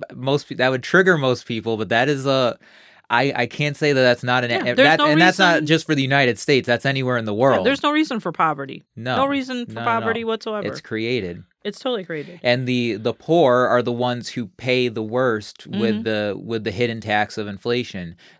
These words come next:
Speaker 1: The ones who are just at that, that line of just surviving, just making by, they're the ones
Speaker 2: And they're the
Speaker 1: who
Speaker 2: ones taking the
Speaker 1: suffer.
Speaker 2: loans out
Speaker 1: Yep.
Speaker 2: to pay for the things they need. I
Speaker 1: Which I imagine is part of the keeping them in that position is
Speaker 2: Mm-hmm.
Speaker 1: they're the,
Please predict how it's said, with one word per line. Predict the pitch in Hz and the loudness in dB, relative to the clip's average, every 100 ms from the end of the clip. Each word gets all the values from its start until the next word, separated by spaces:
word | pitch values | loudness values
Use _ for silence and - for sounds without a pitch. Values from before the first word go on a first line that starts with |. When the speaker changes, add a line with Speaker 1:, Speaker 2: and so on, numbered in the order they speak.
| - | -2
Speaker 1:
The | 113 | 0
ones | 123 120 107 | 0 -2 -4
who | 120 | -2
are | 113 | -2
just | 95 98 123 135 - 117 | -4 -2 2 2 0 0
at | 117 110 | 0 0
that, | 117 110 107 98 | 0 0 0 0
that | 113 101 | 0 0
line | 113 113 117 110 | 0 2 0 -4
of | 92 | -6
just | 117 117 - | -4 -4 -4
surviving, | 120 110 110 107 107 | -4 0 0 -2 -6
just | 101 110 - | -6 -8 -6
making | 113 113 123 113 | -8 -8 -8 -8
by, | 101 101 101 101 _ _ - | -4 -4 -4 -8 _ _ -4
they're | 117 127 | 2 2
the | 123 | 0
ones | 117 120 | -2 0
Speaker 2:
And | 196 | 4
they're | 214 | 6
the | 226 | 6
Speaker 1:
who | |
Speaker 2:
ones | 220 220 | 6 4
taking | - 214 214 | 4 4 6
the | 196 | 6
Speaker 1:
suffer. | 180 | 8
Speaker 2:
loans | 175 185 202 | 6 6 4
out | 190 180 226 294 | 6 6 4 0
Speaker 1:
Yep. | 107 104 117 | -6 -4 -2
Speaker 2:
to | 185 | -2
pay | 185 185 | 0 -2
for | 185 190 | -2 -2
the | 180 | -2
things | 190 185 175 | -2 -2 -2
they | 180 | -4
need. | 175 165 165 220 - - | -2 -4 -4 -6 -10 -14
I | 226 - - - | -14 -16 -16 -2
Speaker 1:
Which | 135 135 | 0 4
I | 131 | 4
imagine | 123 123 120 113 117 | 4 2 2 0 -4
is | 117 | -6
part | 101 117 113 | -2 0 2
of | 107 101 | 0 -4
the | 104 98 92 | -4 -4 -6
keeping | - 123 117 | -8 -8 -6
them | 110 107 | -6 -4
in | 107 107 | -4 -6
that | 101 | -6
position | 101 98 107 101 107 101 | -8 -6 -6 -6 -8 -6
is | 98 82 | -8 -8
Speaker 2:
Mm-hmm. | 87 | -4
Speaker 1:
they're | 110 107 | -2 -2
the, | 104 | -2